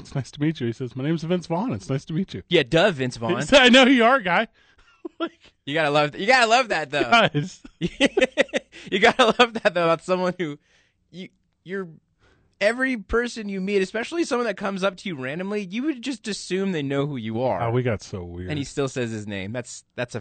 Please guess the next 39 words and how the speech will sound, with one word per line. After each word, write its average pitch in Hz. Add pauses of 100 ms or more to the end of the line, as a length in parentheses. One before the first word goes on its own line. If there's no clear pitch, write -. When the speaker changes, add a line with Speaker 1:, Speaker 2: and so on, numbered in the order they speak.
(120)
Speaker 2:
classy 98
move. 90 (1900)
That 139
says 151
a 135
lot 120
about 98
Vince 90
Vaughn. 82 (180)
Speaker 1:
Classic 165 (600)
was 135
last 139
night 147
whenever 131
the 123
Tampa 139
Bay 123
Rays, 120 (760)
with 135
their 139
thirty 143
million 135
dollar 120
payroll, 131 (1200)
put 156
it 139
on 147
the 131
New 135
York 123
Yankees 120
with 120
their 123
hundred 147
and 123
ten 139
million 131
dollar 123
payroll. 123